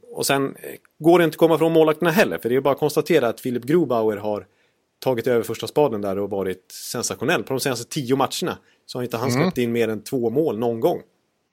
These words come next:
Speaker 2: Äntligen har de fått, eh, riktigt bra målvaktsspel. Det har ju varit ett aber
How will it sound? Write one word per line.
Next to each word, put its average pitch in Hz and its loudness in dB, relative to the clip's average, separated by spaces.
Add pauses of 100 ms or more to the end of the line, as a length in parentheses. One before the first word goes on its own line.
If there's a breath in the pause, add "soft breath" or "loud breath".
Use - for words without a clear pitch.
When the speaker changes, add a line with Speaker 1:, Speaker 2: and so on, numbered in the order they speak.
(340 loud breath)
Speaker 2:
Äntligen 170 2
har 120 2
de 120 0
fått, 123 -4
eh, 123 -2 (320)
riktigt 127 0
bra 113 0
målvaktsspel. 113 -2
Det 123 4
har 143 4
ju 139 2
varit 131 2
ett - -10
aber 113 2